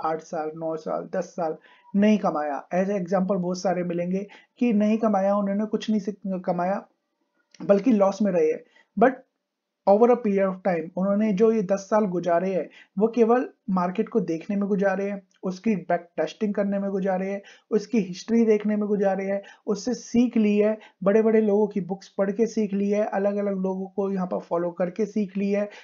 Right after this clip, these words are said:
और कि-, किसी ना किसी तरीके से केवल सीख लिया है, परफॉर्म किया है, परफॉर्म, परफॉर्म, परफॉर्म किया है, ओके। और जब यहाँ पर प्रैक्टिस, प्रैक्टिस, प्रैक्टिस करी है, और फिर प्रैक्टिस के बाद परफॉर्मेंस, एक ऐसी परफॉर्मेंस रही है कि एक बेहतरीन पैसा over a period of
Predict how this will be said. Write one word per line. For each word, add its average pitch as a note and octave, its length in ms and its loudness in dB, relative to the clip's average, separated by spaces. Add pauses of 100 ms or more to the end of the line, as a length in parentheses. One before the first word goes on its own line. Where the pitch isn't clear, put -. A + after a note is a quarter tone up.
(300)
और G3+ 300 2 (120)
कि-, B3 200 0
किसी C4 220 0
ना B3+ 100 2
किसी A#3 260 -2
तरीके G#3+ 320 0
से G#3 120 -10
केवल G#3 240 -2
सीख A3 360 -2
लिया G#3 240 -2
है, G#3+ 120 -10
परफॉर्म G3+ 380 -2
किया F#3+ 260 -4
है, G3+ 60 0
परफॉर्म, F#3 460 -4
परफॉर्म, F3+ 480 -6
परफॉर्म E3+ 400 -6
किया F3+ 240 -4
है, F#3+ 100 -6 (320)
ओके। F#3 240 0
और G3 220 2
जब G3+ 180 0
यहाँ G3+ 140 -2
पर F#3+ 120 -2
प्रैक्टिस, G#3+ 460 -4
प्रैक्टिस, F#3+ 400 -10
प्रैक्टिस - 420 -6
करी G#3+ 240 -4
है, G#3+ 160 -2 (300)
और G#3 120 2
फिर G#3+ 180 0
प्रैक्टिस A3+ 400 -4
के - 80 -4
बाद A3 100 2
परफॉर्मेंस, G3 640 -4
एक F#3 260 -8
ऐसी E3+ 260 -4
परफॉर्मेंस F#3 540 -4
रही F#3 180 -8
है A3+ 100 -8
कि D#4 160 -10
एक A3 220 -4
बेहतरीन F#3+ 520 -2
पैसा F#3 460 -2 (360)
over F#3+ 180 2
a A3 120 2
period G3 320 0
of F#3+ 100 -2